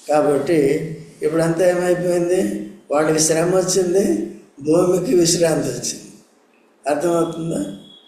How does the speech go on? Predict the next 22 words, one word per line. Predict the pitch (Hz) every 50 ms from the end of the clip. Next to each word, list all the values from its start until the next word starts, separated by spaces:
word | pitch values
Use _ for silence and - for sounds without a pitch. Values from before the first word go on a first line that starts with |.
| - - -
So, | 143 139 135 135
కాబట్టి | - 160 151 151 151 151 143 131 151 156 143 135 139 151 - - - - - - - - -
ఇక్కడ | 165 165 175 175 160
ఒప్పుకొని, | 147 147 147 156 151 160 196 196 190 190 185 175 175 175 175 175 175 - 156 139
దోష, | 139 147 156 156 160 180 160 151 156
దోషాన్నంతటిని | 151 139 127 143 151 160 160 - 175 165 160 160 156 151 147 160 151 - - 160 143
ఒప్పుకొని | 139 139 139 - - 151 135 143 143 139 135 131 127 131 - - - - - _ _ _ - - - _ -
సరి | - - 147 151 160 175
చేసుకోవాలి. | 170 165 143 123 - - - - 113 110 104 - - - - _ _ -
ఇక్కడ | - - 165 160
ఏంటంటే, | 170 175 180 185 170 156 156 156 151
అందుకనే | 147 147 156 165 165 156 170 143 139 147 160 165 165 - - - - _ _ - _ _ _ _ _ - -
ఆ | 131 139 135
రెండవ | 131 147 147 165 170 165 151 139 127 123 120 120 - - - -
దినవృత్తాంతములు | - 143 143 151 151 147 143 135 139 - 151 139 139 131 131 135 127 131 131 143 135 127 - 127
ఏడవ | 131 143 147 143 139 135
అధ్యాయము | 127 127 127 - 127 131 131 127 127 127 127 - - - - - -
పద్నాలుగవ | 139 135 143 151 151 147 139 131 131 135 131
వచనంలో | 123 123 - - 123 123 123 120 120 147 170 - 135
ఈ | 135
మాట | 135 135 135 131 131 - - -
చెప్తాడు. | 127 127 - - - - - - -